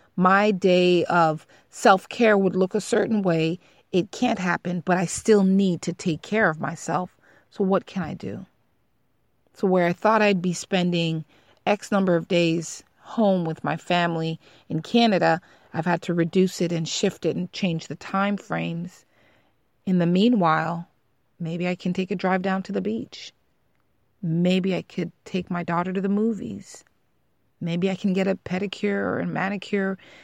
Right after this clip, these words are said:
and just allow myself to feel cared for instead of expecting it to come from a certain and a very specific format.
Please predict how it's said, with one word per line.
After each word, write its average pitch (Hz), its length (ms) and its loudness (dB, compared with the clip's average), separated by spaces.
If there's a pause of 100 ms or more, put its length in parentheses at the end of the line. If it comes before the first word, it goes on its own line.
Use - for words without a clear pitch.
(160)
and 175 180 -2
just 196 280 -2
allow 208 240 4
myself 170 680 -4 (380)
to 175 140 -2
feel 175 320 -4
cared 175 340 -2
for 196 420 -4 (1080)
instead 175 340 0
of 170 100 -2
expecting 175 640 -2
it 170 160 -6
to 175 100 -6
come 175 300 -6
from 175 200 -6
a 165 80 -6
certain 175 580 -2
and 165 180 -6
a 160 40 -6
very 175 540 -2
specific - 960 -10 (420)
format. 156 800 -4